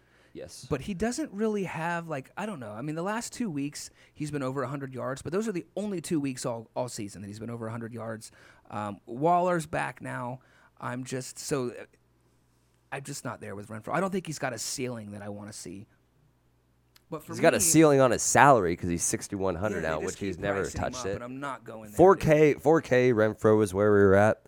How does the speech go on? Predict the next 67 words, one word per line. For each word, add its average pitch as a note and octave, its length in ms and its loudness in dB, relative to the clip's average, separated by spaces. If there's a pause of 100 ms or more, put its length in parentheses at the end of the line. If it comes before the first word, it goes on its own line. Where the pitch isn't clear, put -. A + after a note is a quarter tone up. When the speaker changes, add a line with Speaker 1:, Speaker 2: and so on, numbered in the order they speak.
(520)
Speaker 1:
Um, F2+ 520 0 (360)
I'm A2+ 100 -2
totally F#3 400 6
on A2 140 2
him G2+ 200 -2
if E2+ 100 -8
Waller D#2+ 240 -2
doesn't - 300 -12
play - 320 -12
because F2 320 -6
he B2+ 140 -8
does F#2+ 400 -2
get F#2+ 180 -6
enough E2+ 320 -6
burn E2+ 260 -6
'cause - 460 -12
if - 140 -10
he A2+ 80 -6
gets D3 240 2
that - 140 2
hundred A#2+ 360 -2
point A#2 260 -4
game, F#2 220 -6
you F2+ 80 -10
gotta A2 180 -2
think G2 220 -8
a - 60 -12
hundred B2 280 0
point A#2 260 2
game G2+ 280 0 (520)
with F2+ 280 -4
Renfro, G2 500 2
he's F#2+ 160 -12
got G2 140 -4
at F2 80 -6
least F#2 220 -8
nine G#2+ 240 -2
to F#2+ 80 -16
ten A2 420 -10
catches. - 220 -12
Speaker 2:
Well, D#3+ 100 -8
that's F2+ 200 -8
ten. D3+ 340 -12
That's C#3 220 -10
ten G3+ 280 -10
for G3+ 120 -12
the D#3+ 100 -8
hundred, C#3 320 -14
hundred D#3 280 -12
point C3+ 240 -12
game. A2 220 -12
That's A#2 180 -12
three D#3+ 320 -6
for E3+ 160 -14
the D#3 80 -12
bonus, A2+ 380 -12
so - 80 -12
that's C3 220 -12
thirteen. A2 520 -12
And A#2+ 100 -8
then A#2+ 220 -12
if B2+ 140 -14
he D3 80 -12
does E3 220 -10
have D#3 160 -12
ten D3 200 -12
cas-, A#2 260 -14